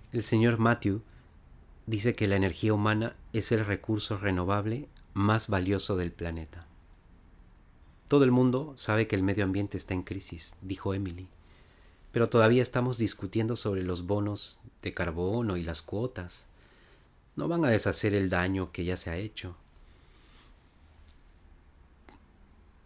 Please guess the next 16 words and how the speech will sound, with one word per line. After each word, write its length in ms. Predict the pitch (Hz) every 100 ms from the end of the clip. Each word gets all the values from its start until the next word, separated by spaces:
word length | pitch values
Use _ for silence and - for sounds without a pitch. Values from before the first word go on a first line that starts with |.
| - -
"Quizás 600 | - 107 - 113 - - - - - -
la 180 | 104 101
única 360 | 113 117 110
solución 480 | - 98 87 - 113
es 100 | 110
comenzar 460 | - 92 87 - 87
de 80 | 87
nuevo". 320 | 85 82 87 - - - - - - - _ - - - _ - - -
De 140 | 101 92
repente, 560 | 82 110 110 - 127 - - - - - -
las 300 | 92 87 -
luces 420 | 107 151 - 90
de 100 | 92
la 120 | 85
cafetería 640 | 90 82 95 92 113 139 -
parpadearon 680 | 87 - 85 107 135 85